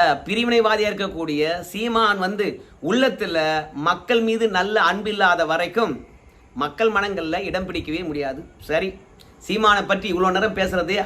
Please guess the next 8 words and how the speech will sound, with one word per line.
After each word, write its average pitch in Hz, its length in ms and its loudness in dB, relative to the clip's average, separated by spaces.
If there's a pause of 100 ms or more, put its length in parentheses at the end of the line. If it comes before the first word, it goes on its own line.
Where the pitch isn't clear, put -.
அதிகம்தான். 170 540 2 (320)
அவன்லாம் 143 520 2
அடுத்த 156 360 0
தேர்தலுக்கு 190 540 -2
இருந்தான்னு 220 480 4
வச்சுங்களேன், 175 500 -2 (300)
அதுவே 139 420 0 (220)
அதிகம். 170 400 -2